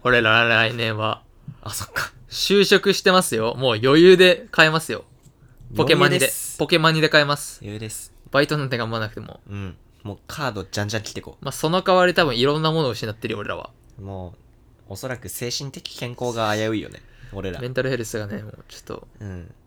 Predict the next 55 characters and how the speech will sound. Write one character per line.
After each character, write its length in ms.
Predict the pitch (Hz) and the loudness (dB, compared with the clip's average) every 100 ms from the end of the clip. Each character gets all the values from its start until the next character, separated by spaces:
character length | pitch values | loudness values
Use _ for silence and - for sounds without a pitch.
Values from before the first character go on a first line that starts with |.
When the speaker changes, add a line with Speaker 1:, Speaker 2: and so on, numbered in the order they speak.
| _ _ - - _ _ _ _ | _ _ -20 -20 _ _ _ _
Speaker 1:
や 100 | 113 | -8
ば 120 | 107 104 | -6 -8
い 40 | |
と 120 | - | -12
思 100 | 76 | -18
う 60 | - | -18
け 100 | - | -20
ど。 140 | - - - - - - - - | -20 -20 -20 -20 -20 -20 -20 -10
Speaker 2:
ま 300 | 117 101 82 | -6 -6 -8
あ、 60 | - _ _ _ - | -16 _ _ _ -18
一 120 | 113 | -8
般 140 | 113 110 | -6 -6
企 180 | 113 117 | -6 -8
業 400 | 98 92 82 _ _ _ _ - | -8 -8 -12 _ _ _ _ -12
の 120 | 101 | -10
方、 420 | - 101 98 - - _ _ | -10 -10 -10 -12 -20 _ _
ま 80 | 101 | -14
あ、 20 | |
ち 80 | - | -10
ゃ 40 | 135 | -8
ん 80 | |
み 80 | 143 | -4
ろ 100 | 135 | -4
は 160 | 120 117 | -4 -6
ね、 220 | 113 - - _ _ _ _ _ _ | -12 -18 -20 _ _ _ _ _ _
Speaker 1:
こ 140 | 131 | -6
れ 40 | |
は 200 | 131 127 - - | -4 -4 -10 -18
民 340 | 120 117 110 | -16 -12 -12
間 220 | 110 101 98 | -12 -14 -12
で。 180 | - - | -14 -14
Speaker 2:
民 160 | 92 90 | -14 -12
間 200 | 92 87 | -12 -12
で。 280 | 82 65 - _ - _ _ _ _ _ _ _ | -14 -14 -20 _ -20 _ _ _ _ _ _ _
ま 120 | 120 | -12
あ、 40 | 107 | -10
テ 120 | 131 | -10
ィ 40 | |
ー 40 | 123 | -10
ケ 80 | 131 | -10
ー 80 | |
テ 100 | - | -10
ィ 40 | 120 | -12
ー 20 | |
の 80 | 90 | -12
方 200 | 87 78 | -12 -12
は 220 | 55 - _ _ | -14 -16 _ _
国 120 | - 101 | -16 -14
家 100 | 90 | -12
公 120 | 92 | -12
務 160 | 85 | -12
員 140 | 78 69 | -14 -18
で 160 | - - - | -20 -20 -14
Speaker 1:
う 40 | 117 | -12
ん。 220 | 107 | -12